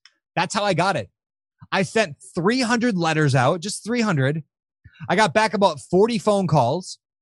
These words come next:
Out of those forty, a bunch of them were, "Don't ever call me again." Some of them were, "No thanks, but thanks for calling." Some of them, "Well, what can you pay me?"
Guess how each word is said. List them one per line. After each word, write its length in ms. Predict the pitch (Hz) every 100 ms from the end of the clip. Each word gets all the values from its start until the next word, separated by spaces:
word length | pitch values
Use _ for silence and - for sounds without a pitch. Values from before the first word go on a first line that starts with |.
| _ _ _ -
Out 160 | - 233
of 60 | 240
those 220 | 220 -
forty, 340 | 247 269 214
a 80 | 190
bunch 220 | 214 214
of 20 |
them 140 | 196 196
were, 100 | 165
"Don't 220 | 160 190
ever 120 | 170
call 220 | 160 180
me 100 | 165
again." 460 | 151 139 165 143 165 _ _
Some 200 | - 208
of 60 | 214
them 140 | 208
were, 120 | 190 185
"No 200 | 247 262
thanks, 300 | 233 226 -
but 100 | 190
thanks 180 | 208
for 160 | 147 -
calling." 420 | 170 208 190 170 - -
Some 200 | - 240
of 60 | 240
them, 160 | 226
"Well, 140 | 208 185
what 160 | 208
can 120 | -
you 100 | 190
pay 220 | 160 208 240
me?" 280 | 165 202